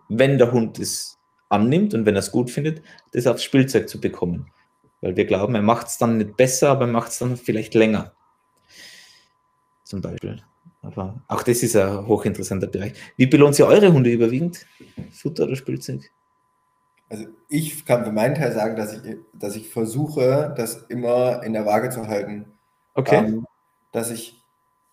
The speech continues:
Speaker 2: schon viel mit Futter belohne und gerade im Aufbau, wie du auch richtig sagst, geht's halt einfach schneller, ich krieg schneller mehr Wiederholungen, wenn ich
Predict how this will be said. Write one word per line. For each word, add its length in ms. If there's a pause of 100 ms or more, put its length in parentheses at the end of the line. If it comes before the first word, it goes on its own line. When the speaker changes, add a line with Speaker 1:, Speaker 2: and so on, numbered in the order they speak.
(260)
Speaker 2:
schon 580 (100)
viel 360
mit 160
Futter 220
belohne 520
und 160
gerade 360
im 140
Aufbau, 380
wie 80
du 120
auch 100
richtig 240
sagst, 320
geht's 160
halt 100
einfach 420
schneller, 480
ich 100
krieg 200
schneller 340
mehr 360
Wiederholungen, 840
wenn 160
ich 220